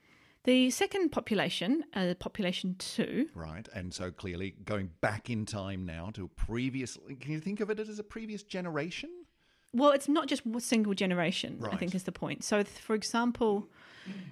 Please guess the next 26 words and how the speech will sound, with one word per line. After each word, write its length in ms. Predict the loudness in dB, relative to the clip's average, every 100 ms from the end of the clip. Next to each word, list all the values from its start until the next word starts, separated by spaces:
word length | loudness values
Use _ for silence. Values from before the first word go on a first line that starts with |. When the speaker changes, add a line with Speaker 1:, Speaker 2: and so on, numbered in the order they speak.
| -12
Speaker 1:
it's 100 | -6
a 40 | 0
little 120 | 2
bit 100 | 0
tricky. 240 | -2 -2 -4
I 40 |
think, 360 | -2 -2 -2 -8
um, 340 | -6 -4 -4 -2
estimates 460 | -4 -2 -2 -2 -2
have 280 | -4 -4 -2
been 300 | 0 0 -2
that 240 | -4 -6
perhaps 520 | -8 -4 -4 -4 -14
the 140 | -8 -6
sun, 680 | -4 0 2 2 2 -2 -2
when 160 | -4
it 100 | -4
formed, 600 | -8 -2 0 0 -2 -4
was 560 | -4 -4 -4 -10 -14 -16 _
formed 400 | -6 -2 -2 -4 -4
after 600 | -4 -4 -6 -6 -4 -4 -8 -20 -14 -4
maybe 260 | -2 0
something 300 | -2 -4 -6
like 200 | -6 -6
twelve 800 | -12 -6 0 2 2 -2 -4 -10 -10
previous 920 | -4 -2 -2 -4 -6 -8 -10 -10